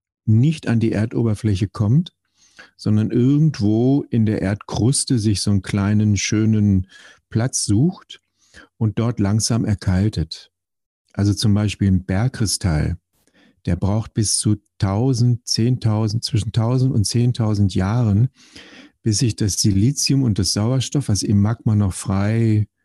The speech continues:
als es noch heiß war, frei schwebend sozusagen beinhaltete. Ähm, und wenn das dann so an eine Stelle, an eine ruhige Stelle in der Erde, Erde kommt, dann kann sich ganz langsam Silizium mit Sauerstoff verbinden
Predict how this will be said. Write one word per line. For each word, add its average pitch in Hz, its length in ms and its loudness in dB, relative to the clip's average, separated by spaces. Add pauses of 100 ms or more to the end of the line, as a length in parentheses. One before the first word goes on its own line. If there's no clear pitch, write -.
(140)
als 95 180 -2
es 92 120 -4
noch 98 180 -2
heiß 113 360 -2
war, 101 320 0 (600)
frei - 360 -4
schwebend 104 400 0
sozusagen 95 540 0
beinhaltete. 110 720 2 (840)
Ähm, 104 400 2
und 104 120 2
wenn 107 120 2
das 160 140 2
dann 165 140 4
so 131 60 2
an 123 160 0
eine 113 240 2
Stelle, 127 480 0
an 110 140 0
eine 110 220 2
ruhige 143 640 2
Stelle 135 400 0
in 104 120 2
der 104 120 2
Erde, 110 440 -2
Erde 110 280 0
kommt, 101 480 0 (500)
dann 101 120 0
kann 127 180 2
sich 123 180 0
ganz 190 540 2
langsam 107 600 2
Silizium 127 720 2
mit 120 160 0
Sauerstoff 107 560 0
verbinden 110 720 2